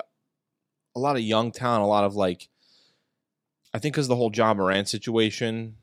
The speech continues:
maybe a little bit childish, if that's the right word for it, 'cause not, not just him, kind of what everybody else did with Dillon Brooks. Um, it wouldn't shock me if the Lakers win this one. As far as who comes out of the West for this,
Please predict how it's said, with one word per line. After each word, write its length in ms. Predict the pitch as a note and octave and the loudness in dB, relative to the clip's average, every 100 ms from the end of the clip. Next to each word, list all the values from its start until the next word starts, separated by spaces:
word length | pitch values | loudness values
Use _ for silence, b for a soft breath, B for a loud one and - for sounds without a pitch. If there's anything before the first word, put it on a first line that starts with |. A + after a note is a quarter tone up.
| _ _ _ - | _ _ _ -4
maybe 140 | A#2 | 0
a 60 | G#2+ | 2
little 180 | A2+ A#2 | 2 2
bit 120 | A2+ | -2
childish, 440 | A#2+ A2+ A#2 A#2 | 2 4 4 0
if 80 | A2+ | 0
that's 200 | G#2+ - | -2 0
the 80 | G#2 | 0
right 200 | G2+ F#2+ | 2 2
word 240 | F#2+ G2 | 0 -2
for 280 | - A2 G#2+ | 0 2 2
it, 80 | - _ - | 0 _ -10
'cause 220 | G2 F2 | -10 -10
not, 300 | A2 G#2+ G#2 - | -2 0 0 -4
not 180 | A2+ A2+ | -4 -2
just 280 | A2 - - _ _ | -2 -6 -8 _ _
him, 320 | - G#2 A#2+ | -6 -2 -2
kind 180 | - B2+ | -2 -2
of 60 | G2 | 0
what 180 | F#2+ G2 | 0 0
everybody 320 | G2+ F#2 F2+ | 0 0 0
else 200 | F#2 - | -2 -4
did 120 | G2+ | -6
with 140 | F2+ | -4
Dillon 240 | G2 F2+ E2+ | -2 -2 -2
Brooks. 720 | F#2 F2+ - - - - - _ - | -2 -2 -4 -10 -14 -20 -20 _ -4
Um, 480 | F#2 F#2 F2+ F2+ - _ _ _ _ | 0 0 0 -4 -10 _ _ _ _
it 60 | C3+ | -6
wouldn't 160 | D3 | -4
shock 220 | - A2+ G2+ | 0 -2 0
me 40 | |
if 20 | |
the 60 | F#2 | 0
Lakers 320 | F2 F#2 F2+ | 0 -2 -6
win 100 | F2+ | -6
this 160 | E2 - | -6 -4
one. 200 | F#2 F2 | -4 -4
As 540 | - - - _ _ | -12 -20 -20 _ _
far 120 | D3+ | 4
as 80 | C#3+ | 6
who 80 | C3+ | 4
comes 180 | D3+ C3+ | 0 4
out 140 | B2 | 4
of 60 | G2 | 4
the 80 | G2 | 4
West 360 | G#2 C3 - | 6 6 2
for 80 | F#3 | 0
this, 440 | G3+ G#3+ - - | 0 0 -2 -8